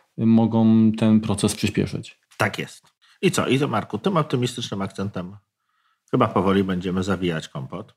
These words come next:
Speaker 2: E,
Speaker 1: Zamieszamy tak już
Speaker 2: Tak.
Speaker 1: przestudzony do picia prosto.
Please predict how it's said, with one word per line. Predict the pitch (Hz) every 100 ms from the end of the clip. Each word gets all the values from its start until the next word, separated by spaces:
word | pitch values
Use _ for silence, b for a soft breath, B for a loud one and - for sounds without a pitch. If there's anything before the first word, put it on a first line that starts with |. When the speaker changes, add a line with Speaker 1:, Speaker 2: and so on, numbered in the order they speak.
| -
Speaker 2:
E, | 101
Speaker 1:
Zamieszamy | 120 113 120 110 107
tak | 107 107 104 - 101
już | 104
Speaker 2:
Tak. | - 82 - - - _ _ _ _ _ B _
Speaker 1:
przestudzony | 147 139 - 117 135 127 117 113 - _ _ _ - - -
do | 113 117
picia | 107 98 95
prosto. | - - - -